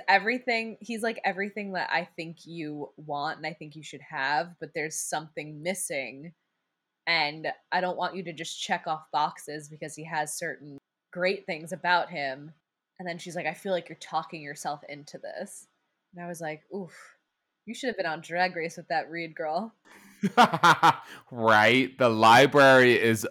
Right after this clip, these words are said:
Speaker 2: open and she is reading the house down.
Speaker 1: Yeah, and Serena talks to the dad, to the mom, and just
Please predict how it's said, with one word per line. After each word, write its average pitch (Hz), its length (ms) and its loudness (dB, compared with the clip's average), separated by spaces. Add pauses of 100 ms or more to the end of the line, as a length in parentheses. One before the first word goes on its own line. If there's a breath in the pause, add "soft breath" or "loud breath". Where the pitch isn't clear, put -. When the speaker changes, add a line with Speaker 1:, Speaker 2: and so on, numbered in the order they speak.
Speaker 2:
open 131 840 6
and 107 540 0 (100)
she 160 760 -4
is 101 380 0 (540 soft breath)
reading 160 560 2
the 156 120 2
house 135 460 4
down. 90 640 0 (640)
Speaker 1:
Yeah, 175 500 4 (120)
and 202 160 -8
Serena 196 320 -6
talks 190 340 -6
to 185 60 -18
the 170 100 -14
dad, 208 440 0
to - 80 -16
the 175 80 -12
mom, 180 500 -4
and 165 360 -10
just - 220 -14